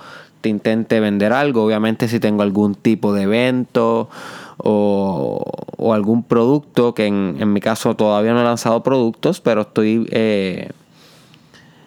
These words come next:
prontamente estaré lanzando los primeros productos de Derek Israel, pero si tengo algún evento o algo, pues claramente te lo ofrezco,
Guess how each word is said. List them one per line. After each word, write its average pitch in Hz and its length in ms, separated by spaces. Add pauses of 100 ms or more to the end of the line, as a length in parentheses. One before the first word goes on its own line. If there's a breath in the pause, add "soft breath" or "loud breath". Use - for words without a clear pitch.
(340 soft breath)
prontamente 120 680
estaré 117 300
lanzando 113 540
los 110 100 (140)
primeros 107 340
productos 107 480
de 104 120
Derek 104 260
Israel, 123 400
pero 120 220
si - 160
tengo 143 240
algún 156 260
evento 139 580
o 123 100
algo, 127 420
pues 131 180
claramente 120 640
te 123 100
lo 120 80
ofrezco, 135 600